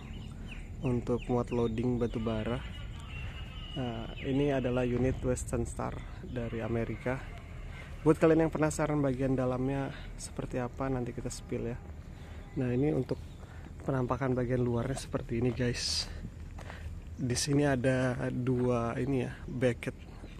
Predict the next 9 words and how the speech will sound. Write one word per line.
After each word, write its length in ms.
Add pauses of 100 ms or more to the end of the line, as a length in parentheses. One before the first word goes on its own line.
dua 480
ini, 240
dua 160
gandeng 480
dia. 160 (1200)
Terus 960
ban 240
ini 240
ada 400